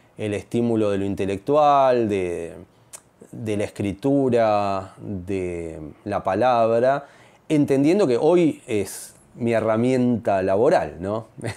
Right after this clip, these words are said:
como que todavía sigo utilizando. Doy clases, hablo para dar clases, escribo libros, siempre, como siempre, les dejo el link.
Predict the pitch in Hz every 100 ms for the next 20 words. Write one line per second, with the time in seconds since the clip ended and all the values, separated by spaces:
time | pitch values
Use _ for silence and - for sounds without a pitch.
0 | - - 180 147 - 127 117 147 139 113
1 | 123 113 104 101 127 156 98 80 - -
2 | - - - 143 131 147 139 - 131 131
3 | - _ - 123 120 101 95 104 - _
4 | _ - 85 92 92 104 - - 110 -
5 | _ _ _ _ - - - 131 139 117
6 | 131 123 127 135 - - 127 131 117 101
7 | 95 117 110 92 92 101 90 87 95 104